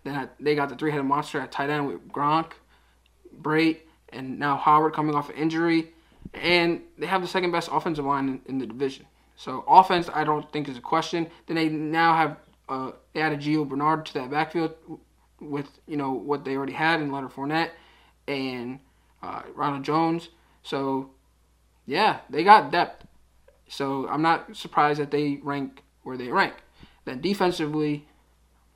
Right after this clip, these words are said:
the only question mark I really have is their secondary, specifically their corners. Not a huge believer in their corners. They did prove themselves at the end of last year.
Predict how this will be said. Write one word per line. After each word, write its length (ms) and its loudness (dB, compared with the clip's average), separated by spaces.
the 80 -6
only 160 2
question 340 0
mark 200 0
I 80 -2
really 200 -6
have 440 0
is 400 -6
their 120 -6
secondary, 760 -2
specifically 720 -6
their 100 -6
corners. 500 0
Not 160 2
a 20 2
huge 220 -2
believer 240 0
in 80 0
their 80 -2
corners. 500 0
They 180 0
did 300 -2
prove 160 -2
themselves 380 0
at 160 -12
the 100 -2
end 100 -2
of 60 -2
last 260 0
year. 300 0